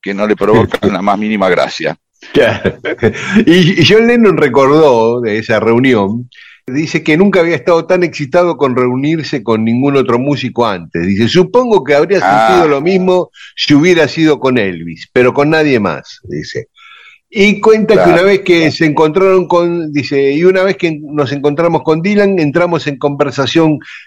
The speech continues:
Speaker 2: tan fácilmente que nos sorprendió a todos". Y cuenta que hablaron
Speaker 1: Claro.
Speaker 2: de música y sobre todo de la escritura de la letra, cómo él comenzaba una nueva canción, cómo le venían las ideas, dice, porque ese tipo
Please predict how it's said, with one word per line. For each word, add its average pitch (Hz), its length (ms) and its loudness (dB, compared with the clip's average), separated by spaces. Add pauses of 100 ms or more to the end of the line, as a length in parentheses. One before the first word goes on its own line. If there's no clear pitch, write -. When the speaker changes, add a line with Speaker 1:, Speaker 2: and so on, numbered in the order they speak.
Speaker 2:
tan 185 200 0
fácilmente 160 720 0
que 135 100 -2
nos 127 160 0
sorprendió 120 540 0
a 107 120 -2
todos". 78 520 -4 (240)
Y 139 280 0
cuenta 160 400 0
que 139 100 -2
hablaron 127 300 2
Speaker 1:
Claro. - 100 -2
Speaker 2:
de - 60 2
música 175 840 0 (260)
y 135 120 -4
sobre 143 300 0
todo 175 420 2
de 131 360 2
la 117 80 -2
escritura 123 500 -2
de 131 100 2
la 127 140 2
letra, 139 640 0
cómo 151 300 0
él 156 180 0
comenzaba 123 560 0
una 123 220 -2
nueva 127 300 0
canción, 127 680 0
cómo 147 300 -2
le 120 120 0
venían 120 480 0
las 110 240 -4
ideas, 117 500 2
dice, 107 220 -6
porque 110 260 -4
ese 120 180 0
tipo 117 440 -2